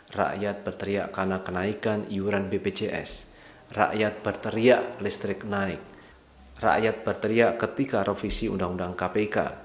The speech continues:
kemudian ada kebakaran hutan yang asapnya ini kemana-mana. Rakyat mulai berteriak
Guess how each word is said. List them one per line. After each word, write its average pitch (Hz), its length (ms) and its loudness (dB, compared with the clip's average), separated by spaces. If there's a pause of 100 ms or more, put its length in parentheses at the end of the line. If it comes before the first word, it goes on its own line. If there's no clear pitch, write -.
(320)
kemudian 98 480 0
ada 95 240 -2
kebakaran 98 640 0
hutan 110 400 2
yang 92 240 -2
asapnya 107 640 -6
ini 92 160 -6
kemana-mana. 85 640 -6 (560)
Rakyat 139 400 -2
mulai 117 240 0
berteriak 98 480 -6